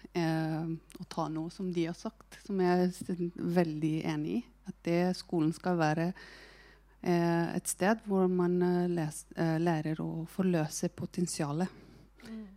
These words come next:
Speaker 1: eh, i hvert enkelt menneske. Ehm,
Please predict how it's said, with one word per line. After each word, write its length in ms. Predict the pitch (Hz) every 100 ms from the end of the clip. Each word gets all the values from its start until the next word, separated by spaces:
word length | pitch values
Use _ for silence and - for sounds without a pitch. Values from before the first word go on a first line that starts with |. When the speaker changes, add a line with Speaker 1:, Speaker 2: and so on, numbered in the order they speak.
| - - -
Speaker 1:
eh, 1000 | 185 175 170 170 170 170 156 - - 180
i 20 |
hvert 300 | 165 151 - -
enkelt 440 | 156 156 151 -
menneske. 420 | 151 147 147 - 165 - - -
Ehm, 760 | 190 185 185 180 180 180 180